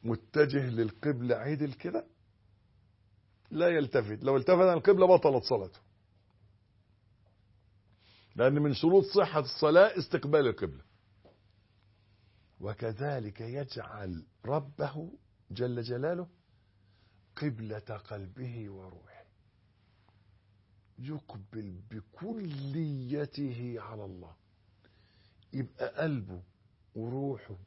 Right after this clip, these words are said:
وراسه وعقله وهمومه وتركيزه وخواطره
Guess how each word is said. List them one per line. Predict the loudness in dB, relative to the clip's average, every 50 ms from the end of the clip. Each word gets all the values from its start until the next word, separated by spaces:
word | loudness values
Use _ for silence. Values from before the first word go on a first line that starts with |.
| _ _ _ _ _ -14
وراسه | -10 -8 -6 -6 -6 -6 -6 -6 -8 -10 -12 -12 -14 -16 -18 _ _ _ _ _ -10
وعقله | -6 -6 -6 -6 -6 -6 -8 -8 -8 -8 -10 -8 -8 -8 -8 -10 -14 _ _ _ _ _ -20 _ _ _ -8
وهمومه | -6 -6 -4 -4 -6 -6 -6 -6 -6 -6 -6 -6 -6 -6 -8 -8 -10 -12
وتركيزه | -10 -8 -8 -6 -6 -6 -6 -6 -8 -10 -12 -10 -8 -6 -4 -4 -4 -4 -4 -6 -8 -8 -10 _ _ _ _ _ _ _ _ _ _ _ -12
وخواطره | -8 -6 -2 0 0 2 2 2 2 2 2 2 2 2 2 0 0 -2 -4 -6 -6 -2 -2 0 2 6 6 6 6 4 0 -4 -2 -2 -2 -4